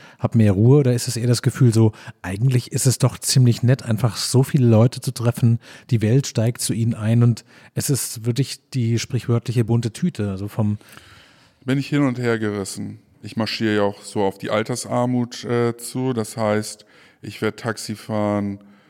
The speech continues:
Speaker 2: denk ich mal, bis ich in die Kiste gehe. Und ja, so sieht's nah aus. Und ich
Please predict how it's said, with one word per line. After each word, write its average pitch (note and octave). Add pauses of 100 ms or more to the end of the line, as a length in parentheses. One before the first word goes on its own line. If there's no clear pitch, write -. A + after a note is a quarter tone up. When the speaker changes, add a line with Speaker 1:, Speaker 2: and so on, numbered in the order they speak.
(520)
Speaker 2:
denk G#2
ich G#2
mal, G2+
bis G2+
ich G#2+
in G#2
die G2+
Kiste B2+
gehe. C3 (640)
Und A2+ (600)
ja, B2+
so A#2+
sieht's A2+
nah G#2
aus. C#3+
Und B2+
ich -